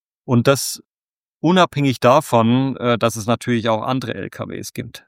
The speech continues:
in, in China. Aber es ist wie überall, wenn sie ein gutes Produkt haben und auch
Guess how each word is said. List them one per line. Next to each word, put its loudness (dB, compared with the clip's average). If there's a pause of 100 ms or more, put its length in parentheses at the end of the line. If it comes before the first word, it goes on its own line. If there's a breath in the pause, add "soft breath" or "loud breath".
(140)
in, -4
in -4
China. -8 (500)
Aber 4 (100)
es -4
ist -2
wie 0
überall, 2
wenn 2
sie 2
ein 4
gutes -2
Produkt -4
haben 2
und 0
auch 0